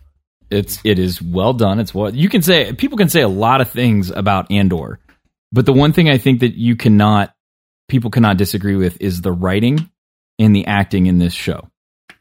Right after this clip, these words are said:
I, I don't think you can say it moves slow. You can say it, it doesn't have enough action. You can say a number of different things about this show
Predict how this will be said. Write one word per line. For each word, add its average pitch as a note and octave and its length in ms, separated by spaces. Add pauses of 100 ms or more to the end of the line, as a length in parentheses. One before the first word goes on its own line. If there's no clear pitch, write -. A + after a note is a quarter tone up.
(200)
I, A2+ 220
I A#2 40
don't A#2+ 180
think A2 260
you C#3+ 160
can D#3 160
say C#3 240
it G2+ 60
moves G#2 280
slow. C#3 520
You A2 180
can G2 220
say F#2+ 600 (800)
it, G#2 320
it G2+ 140
doesn't F#2 240
have F2 120
enough D#2+ 180
action. C3 500
You F3 120
can E3+ 180
say C#3 160
a G#2 60
number B2 460
of G#2+ 100
different G2+ 260
things F#2+ 160
about F2+ 220
this F2 120
show - 240